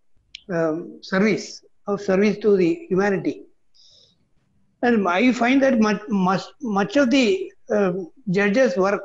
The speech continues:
uh, time is wasted on pre-trial steps. As you said, rightly said, the registrars can be given more powers. We can have qualified reg-,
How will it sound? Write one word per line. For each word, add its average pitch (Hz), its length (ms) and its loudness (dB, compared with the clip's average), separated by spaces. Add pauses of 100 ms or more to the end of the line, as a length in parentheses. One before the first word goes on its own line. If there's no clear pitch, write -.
uh, 202 180 0
time 196 360 -2 (440)
is 196 260 2
wasted 208 480 2
on 214 320 0
pre-trial 214 680 0
steps. - 520 -6 (560)
As 202 180 0
you 233 140 4
said, 220 240 0
rightly 196 360 0
said, 208 280 -2 (560)
the 202 240 4
registrars 214 600 0
can 226 220 0
be 220 300 -2 (400)
given 208 260 2
more 208 200 0
powers. 180 420 -2 (320)
We 208 140 0
can 233 180 0
have 208 300 0
qualified 233 580 0 (160)
reg-, 202 480 -2